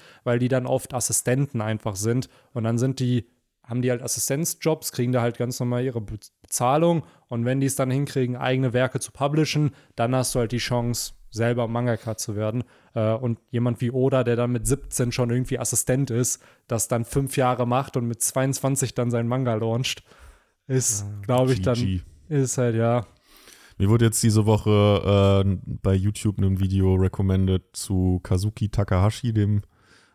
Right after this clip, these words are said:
Speaker 3: äh, Yu-Gi-Oh!
Speaker 1: Ach,
Speaker 3: äh,
Speaker 1: ja.
Speaker 3: Schöpfer, irgendwie da so eine Roomtour oder so eine, was heißt Roomtour, Haustour halt, durch sein Anwesen. Und da, äh, hatte er dann halt auch so eine Kammer mit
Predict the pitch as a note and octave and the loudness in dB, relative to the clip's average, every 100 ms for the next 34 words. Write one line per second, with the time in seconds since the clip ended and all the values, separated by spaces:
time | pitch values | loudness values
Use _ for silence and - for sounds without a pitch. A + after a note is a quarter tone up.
0 | - G2+ G2 G2+ F2+ G#2 B2 C#3 - - | -4 0 4 4 4 4 4 2 -4 -12
1 | B2+ C#3 C3 B2+ B2 A#2+ A#2+ - - _ | -2 2 4 4 2 0 -2 -6 -18 _
2 | - - C3 - - B2 B2 - G#2 G#2 | -12 0 0 0 2 4 4 2 2 4
3 | G2+ G2+ G2 G2 G2 F#2+ F2+ - - F#2 | 4 4 6 6 6 4 -2 -12 -6 0
4 | F#2+ G2+ F#2 G#2+ A2 - G#2 F#2 F#2 F2+ | 4 4 6 6 4 2 2 4 4 4
5 | F#2 F2+ E2+ - D#2+ - - E2 E2 F2+ | 4 2 2 -2 -8 -6 -4 -4 0 0
6 | - E2 F#2+ G#2 - F#2+ F2 F2 F#2+ - | 2 2 4 2 0 2 2 4 2 -2
7 | _ - - _ - - F#2 - D#2 - | _ -20 -20 _ -10 0 0 2 0 0
8 | F2+ F#2 E2+ E2+ F2 F#2+ F2+ E2+ E2 E2 | 0 2 2 2 2 0 0 -2 0 2
9 | E2 E2 - D#2+ D#2+ E2 E2 E2 - _ | 2 0 0 -2 0 0 0 -4 -8 _
10 | _ _ _ _ - F2 F2 E2+ E2 E2+ | _ _ _ _ -4 2 4 4 4 2
11 | - E2+ - E2+ - F#2+ F2+ F2 E2 E2 | 0 0 0 -2 0 0 2 2 2 -2
12 | - - | -6 -12